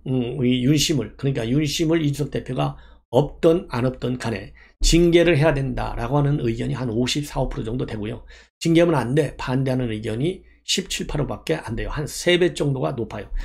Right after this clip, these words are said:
이게 결국은 국민의, 국민의 눈높이고, 지금 민심이 얘기하는 이준석 대표는 지금 당 대표로서의 자격을 잃었다, 그러니까 징계를 해야 된다, 이런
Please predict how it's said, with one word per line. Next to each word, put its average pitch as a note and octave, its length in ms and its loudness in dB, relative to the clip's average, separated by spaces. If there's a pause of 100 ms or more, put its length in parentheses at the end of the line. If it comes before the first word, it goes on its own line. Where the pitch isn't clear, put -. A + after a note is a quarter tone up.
(220)
이게 E3+ 240 6
결국은 D#3 380 0
국민의, D#3 640 2
국민의 D3 340 2
눈높이고, C3+ 600 -4 (300)
지금 D#3+ 220 4
민심이 F3 680 4
얘기하는 B2+ 420 2
이준석 C#3+ 360 0
대표는 D3+ 380 -6
지금 C#3+ 200 -4
당 C#3+ 200 0
대표로서의 C#3 640 -4
자격을 D3+ 640 -2
잃었다, D3+ 540 0
그러니까 D3+ 500 2 (340)
징계를 F3 440 4
해야 D3+ 160 4
된다, A#2 440 -2
이런 F#3 360 4